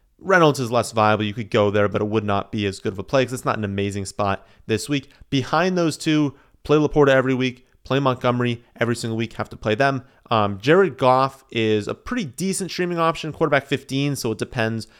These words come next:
what you have, uh, but he would obviously be a much better play if Saint Brown were active. Uh, Gibbs is the biggest question mark on this team. We likely won't know his status until the weekend.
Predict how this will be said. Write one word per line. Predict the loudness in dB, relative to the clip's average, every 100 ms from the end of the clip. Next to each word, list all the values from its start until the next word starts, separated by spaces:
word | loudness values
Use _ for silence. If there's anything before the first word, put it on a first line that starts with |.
| -18 -6
what | -4
you | -4
have, | 0 2 2 0 _ -4
uh, | -2 -2
but | -2
he | -6
would | 0
obviously | 2 2 -2 -6
be | -4 -4
a |
much | 0 0 0 0
better | 2 2
play | 0 0 0 0 -4 _ _
if | -2 -2
Saint | -4 -4 -4
Brown | -4 -4 -4 -6
were | 0
active. | 2 0 0 -2 -2 _ _ -8
Uh, | -4 -4
Gibbs | -2 0 0 -2
is | -6
the |
biggest | -4 -2 -2 -2 -4
question | -4 -4 -6
mark | -4 -4 -4 -4
on | -2
this | -2 -4
team. | -8 -8 -6 -6 -8 _ _ -6
We | -4
likely | -2 0 2 0 -4 -4
won't | -4 -2
know | -2 -2
his | -2
status | 0 0 0 -4
until | -8 -4 -4
the | -4
weekend. | -4 -4 -2 -4 -4